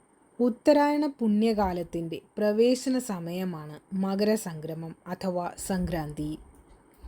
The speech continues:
മകരം മുതൽ ആറുമാസക്കാലം ഉത്തരായണവും പിന്നീട് ആറുമാസം ദക്ഷിണായനവുമാണ്. ഭൂമിയുടെ ചെരിവ് കൊണ്ട് സൂര്യൻ ഭൂമധ്യരേഖയുടെ നേരെ മുകളിൽ നിന്ന്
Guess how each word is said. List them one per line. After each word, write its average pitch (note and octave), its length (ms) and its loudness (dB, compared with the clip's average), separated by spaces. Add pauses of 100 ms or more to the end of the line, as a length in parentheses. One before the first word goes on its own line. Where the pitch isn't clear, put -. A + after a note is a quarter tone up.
(220)
മകരം A#3+ 520 4
മുതൽ G3 280 0 (260)
ആറുമാസക്കാലം G#3+ 1000 -2
ഉത്തരായണവും F3 760 -2 (480)
പിന്നീട് B3 540 4 (280)
ആറുമാസം A3 680 0 (200)
ദക്ഷിണായനവുമാണ്. E3+ 1200 -2 (1040)
ഭൂമിയുടെ D#4+ 680 6
ചെരിവ് G#3+ 440 2
കൊണ്ട് F#3 280 0 (120)
സൂര്യൻ F#3+ 520 0 (120)
ഭൂമധ്യരേഖയുടെ G3 1200 2
നേരെ G3+ 460 4
മുകളിൽ G3+ 500 2
നിന്ന് D#3 280 -8